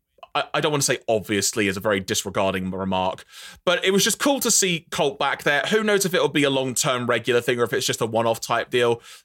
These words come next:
but it was nice to see him back, and that probably as well as the, the teasers that they're doing for the Elite at the moment, it kind of probably says a lot more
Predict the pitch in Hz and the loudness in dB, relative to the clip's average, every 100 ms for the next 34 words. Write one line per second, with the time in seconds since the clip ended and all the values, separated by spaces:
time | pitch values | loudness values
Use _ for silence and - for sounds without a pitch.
0 | _ 165 165 147 180 180 175 170 - 151 | _ 0 0 2 2 0 0 0 2 2
1 | 151 143 139 110 135 135 139 - - 180 | 0 0 -2 -2 -2 -2 -2 -4 0 2
2 | 170 165 160 156 - _ _ _ _ _ | 2 2 0 -2 -8 _ _ _ _ _
3 | 160 151 196 202 196 147 156 - - 165 | -2 2 4 4 2 -4 -6 -2 0 2
4 | 147 139 156 139 139 135 123 - 127 120 | 0 0 0 0 2 0 -2 -4 0 0
5 | 113 120 120 - 131 127 131 139 143 - | 2 -2 -2 -6 -2 -2 0 0 -2 -2
6 | 139 - - 175 151 143 - 151 131 123 | -4 -4 -4 -2 0 -2 -2 -4 -2 0
7 | - 147 123 117 117 120 110 117 110 92 | 0 2 0 0 0 0 0 0 2 2
8 | 87 87 | 0 -6